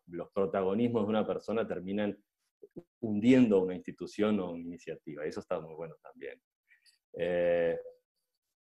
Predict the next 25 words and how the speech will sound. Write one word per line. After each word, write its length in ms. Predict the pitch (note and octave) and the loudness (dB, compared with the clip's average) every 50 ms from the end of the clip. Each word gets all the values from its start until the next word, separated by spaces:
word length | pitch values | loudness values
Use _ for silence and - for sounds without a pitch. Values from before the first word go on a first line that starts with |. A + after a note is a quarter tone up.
| _ _ _ _ _ _ | _ _ _ _ _ _
tejer 300 | - A#2 - - B2+ B2+ | -2 0 2 4 4 6
alianzas 600 | G#2 G2+ G#2+ A#2+ B2 C3 B2+ B2 - F#2+ - - | 6 6 6 6 6 4 2 0 -2 -6 -6 -6
y 60 | F#2 | -6
redes. 580 | E2 F2+ G#2+ G#2+ G#2 F2+ D#2 D#2 - - - _ _ _ _ _ _ _ _ _ _ _ _ _ _ _ _ _ _ _ _ _ _ _ _ _ G2 | 0 2 4 6 6 6 4 2 -4 -10 -16 _ _ _ _ _ _ _ _ _ _ _ _ _ _ _ _ _ _ _ _ _ _ _ _ _ -2
No 160 | G#2+ G#2+ A2 | 0 2 4
pensarse 420 | A#2 A2+ G#2 A#2 B2 - B2 A#2+ | 4 4 4 2 0 0 0 -2
como 160 | A2+ G#2+ G#2 | -2 0 0
una 120 | G#2 A2+ A2+ | 0 0 -2
estructura, 840 | A#2 - - G#2+ F#2 - - - B2 B2 B2 A#2+ A#2 C3 E3 F#3 - - _ _ _ _ _ _ _ _ _ _ _ _ _ _ _ _ _ _ _ | -4 -4 -6 -6 -6 -6 -2 2 4 6 8 8 6 6 4 0 -6 -12 _ _ _ _ _ _ _ _ _ _ _ _ _ _ _ _ _ _ _
sino 460 | - - - G2+ F#2 F#2+ G2+ G#2+ G#2 G#2 | -10 -6 -4 -2 0 2 2 2 4 4
como 160 | G#2+ G#2 G#2+ | 4 4 4
una 160 | A2 A2 G2+ | 4 4 4
idea, 400 | G2+ G#2+ A2 A2 G2 E2+ D#2+ D#2+ | 4 6 6 4 4 0 -2 -4
esto 220 | - G2 - - G#2+ | -8 -6 -4 -2 -2
como 180 | G#2 G2+ G2 | 0 0 0
de 60 | G2 F#2 | 0 -2
la 100 | F2+ F2 | -2 -2
versión 480 | F2 F2+ F2 - - - A2+ A2 A2 | -4 -4 -6 -6 -4 -2 -2 -2 0
orgánica 600 | G#2 F#2+ G2 F#2+ G#2+ G#2+ G#2+ G#2 G2 - F#2 F2 | -2 0 0 0 2 2 2 0 0 -2 -4 -4
de 60 | E2+ | -4
la 60 | E2+ E2+ | -4 -6
institución, 640 | E2+ - F2+ - - F2 - - G#2+ F#2+ F2+ F2+ | -8 -10 -12 -14 -14 -12 -6 -4 -2 -2 -2 -4
más 160 | F#2 F#2 F2+ F#2+ | -6 -6 -4 -4
líquida, 500 | G2 G#2 - - - E2+ D#2 D2+ C#2+ D2 | -4 -4 -4 -6 -6 -8 -8 -8 -10 -12
¿no? 260 | D#2 F2 B2 D3+ - | -12 -10 -10 -10 -12